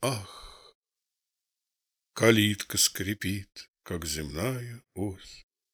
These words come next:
Дорожка вся в осколках неба.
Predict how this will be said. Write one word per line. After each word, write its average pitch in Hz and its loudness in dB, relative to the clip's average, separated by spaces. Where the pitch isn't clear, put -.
Дорожка 92 0
вся 127 0
в 117 -4
осколках 120 -2
неба. 90 -4